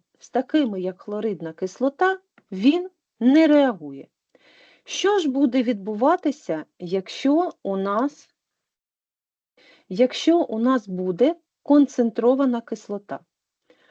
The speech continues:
Отже, технологія досліду проста. Мідь поклали в пробірку і додають сульфатну кислоту. Зазвичай мідь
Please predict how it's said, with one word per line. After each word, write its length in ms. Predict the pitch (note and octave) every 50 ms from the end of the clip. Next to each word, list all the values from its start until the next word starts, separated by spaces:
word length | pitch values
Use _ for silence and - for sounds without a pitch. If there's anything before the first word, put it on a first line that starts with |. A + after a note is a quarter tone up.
| _ _ _ _ _ _ _ _ -
Отже, 500 | B4+ A#4+ G#4+ D#4+ D4 D4 D#4 D4+ C#4 C4 - _ _ _ _ _ _ _ _ _ _ _ _ _
технологія 640 | - C#4+ - - C#4+ D4+ C#4+ D4 C4+ A#3+ A3 A3+ G#3
досліду 580 | F#3+ F#3 F#3+ F3 - - - E3 D#3+ - A#3+
проста. 680 | - - C4 D4 D4 - _ - E3 D#3 D3+ D#3 G3 B3 - _ _ _ _ _ _ _ _ _ _ _ _ _ _ _ _ _ _ _ _ _ -
Мідь 300 | C4+ D#4+ D#4+ C4 - -
поклали 460 | - G#3+ G#3+ - G#3 F#3+ F3+ E3+ E3+
в 80 | E3 -
пробірку 720 | _ - G#3 A3 A3+ C#4 F4 F#4+ F#4+ F#4 - - E4 D#4 - _
і 120 | - B3
додають 600 | A3 G3+ G#3+ F#3 F3+ F#3+ F#3+ F#3+ C#4 F4+ G4 -
сульфатну 680 | - - - F3+ E3 - - - F3 G3+ A3 - A3+ G#3+
кислоту. 680 | G#3 - - G3 - - F#3+ F#3+ F#3+ _ - C3 B2+ - _ _ _ _ _ _ _ _ _ _ _ _ _ _ _ _ _ _ _ _ _ _ _ _ _ _ -
Зазвичай 1000 | G#3 G#3 C4+ F#4 G4+ F#4+ F#4 E4+ F4+ F4 F4 - - E4 D#4 D#4 D#4+ D#4 D#4 - _ _
мідь 540 | G3+ G#3 A#3 C4 D#4 F4 F#4 - - -